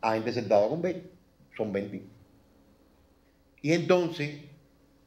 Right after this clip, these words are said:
yo puedo ya con esos datos empezar a buscar cosas.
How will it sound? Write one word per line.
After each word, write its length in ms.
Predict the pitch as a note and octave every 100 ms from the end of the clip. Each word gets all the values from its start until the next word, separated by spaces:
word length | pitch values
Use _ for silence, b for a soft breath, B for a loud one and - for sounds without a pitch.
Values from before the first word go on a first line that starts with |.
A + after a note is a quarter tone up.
| _ _ _ - A2
yo 240 | E3 E3+
puedo 300 | E3 E3+ D3+
ya 440 | C#3+ D3+ D#3+ - -
con 220 | D3+ D#3
esos 360 | F#3+ G3 F#3+ D#3+
datos 380 | F3 E3 C3+ C#3
empezar 420 | C3 A#2+ C#3+ C#3+
a 60 |
buscar 460 | D3 C#3 - D3+ C#3+
cosas. 380 | E3+ E3 -